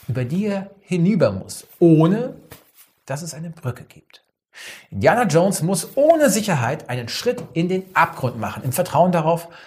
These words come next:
dass er getragen werden wird. Und er sagt, „It's a leap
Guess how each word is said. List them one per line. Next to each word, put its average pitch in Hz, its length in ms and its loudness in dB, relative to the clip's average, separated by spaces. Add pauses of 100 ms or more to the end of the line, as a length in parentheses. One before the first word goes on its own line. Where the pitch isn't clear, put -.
(120)
dass 139 180 -6
er 147 60 -4
getragen 120 580 -2
werden 82 320 -10
wird. 82 160 -16
Und 117 140 -2
er 127 80 2
sagt, 165 500 0 (440)
„It's - 220 0
a 113 60 2
leap 139 360 2